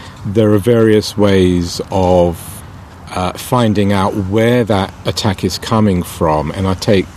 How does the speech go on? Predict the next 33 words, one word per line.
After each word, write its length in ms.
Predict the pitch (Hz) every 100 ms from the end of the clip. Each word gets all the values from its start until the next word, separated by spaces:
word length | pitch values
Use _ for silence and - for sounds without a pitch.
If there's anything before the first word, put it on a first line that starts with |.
| -
the 80 | -
client 500 | - 101 90 90 87
through 580 | - - 107 92 78 78 - - - -
a 80 | 117
visualization 1120 | 98 107 101 95 95 90 - 113 - 90 85
process, 920 | - 85 82 - 80 78 78 - - - - - - - -
and 540 | 104 95 95 92 90 - - - - - - -
through 340 | - 151 131
that 240 | 101 82 80
we 140 | 101
can 160 | - 95
identify 640 | 90 98 90 - 90 87
who 180 | 87 95
it 160 | 85
is, 500 | 87 80 71 73 - - - - -
and 100 | 110
I 40 |
can 140 | 131 117
usually 280 | 101 92 90
see 320 | - 98 82
where 180 | 82 82
it's 140 | -
coming 340 | - 90 82
from 400 | 80 - 80 76
or 160 | 73 78
feel 420 | - - 85 76
the 120 | 73
person 500 | - - - - 78
that 180 | 78 69
is 300 | 80 76 - - - - -
sending 460 | - - 110 87 78
it. 200 | 73 73 - - - - - - -
And 420 | 104 101 101 101